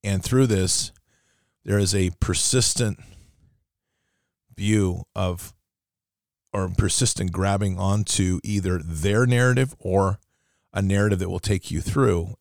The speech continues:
And the narrative that Bard's Nation has followed,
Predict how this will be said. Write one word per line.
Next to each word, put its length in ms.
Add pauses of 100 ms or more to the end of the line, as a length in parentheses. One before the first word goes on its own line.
And 100
the 80
narrative 440
that 160 (1400)
Bard's 340
Nation 340
has 160
followed, 640